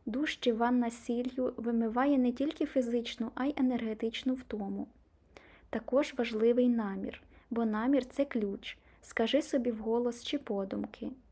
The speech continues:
«Я повертаю собі свою енергію, а все чуже відпускаю з любов'ю». Важливо не боротися, а саме відпускати.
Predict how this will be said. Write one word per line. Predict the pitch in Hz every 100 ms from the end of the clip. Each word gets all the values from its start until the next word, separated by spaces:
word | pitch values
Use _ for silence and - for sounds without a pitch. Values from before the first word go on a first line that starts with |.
| - - -
«Я | 220 233
повертаю | 233 220 220 226 - 220 208 208
собі | - 208 208 294
свою | - 214 208 262
енергію, | - 262 240 196 208 208 196 208 240 - - -
а | 214
все | - 240
чуже | 240 226 214 247 302
відпускаю | 269 - 214 - 214 202 226
з | 240
любов'ю». | 254 254 226 208 202 - 233 247 - _ - - - -
Важливо | 220 214 240 311 294
не | 285
боротися, | 269 269 214 196 202 - 233
а | 226
саме | - 240 269 269
відпускати. | 269 - 262 - 208 202 -